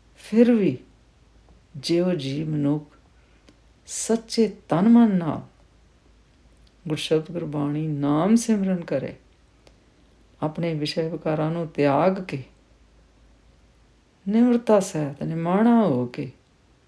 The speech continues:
ਪਰਮੇਸ਼ਰ ਅੱਗੇ ਅਰਦਾਸ ਕਰੇ, ਤਾਂ ਪਰਮੇਸ਼ਰ ਫਿਰ ਵੀ ਉਹਨਾਂ 'ਤੇ ਦਇਆ ਕਰਦਾ ਹੈ ਜੀ।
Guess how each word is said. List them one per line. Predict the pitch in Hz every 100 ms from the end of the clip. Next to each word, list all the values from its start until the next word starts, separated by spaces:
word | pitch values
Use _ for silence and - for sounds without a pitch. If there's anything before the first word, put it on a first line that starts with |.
| _ _ _ _ _ _
ਪਰਮੇਸ਼ਰ | 170 160 165 - 180 175
ਅੱਗੇ | 156 165 156
ਅਰਦਾਸ | 143 143 143 175 185
ਕਰੇ, | 175 156 135 - _ _ _ _ _ _ _ _ _ -
ਤਾਂ | 160 165 233 - _ _ _ _ _ _ _ _ _ _ -
ਪਰਮੇਸ਼ਰ | 160 147 151 151 170
ਫਿਰ | - - 175 202
ਵੀ | 196 170 - _ _ _ _ _ _ _ _ _ _ _
ਉਹਨਾਂ | 170 165 156
'ਤੇ | 151 147 - - _ _ _ _ _
ਦਇਆ | 143 143 151
ਕਰਦਾ | 135 135 160 -
ਹੈ | 151 165
ਜੀ। | 160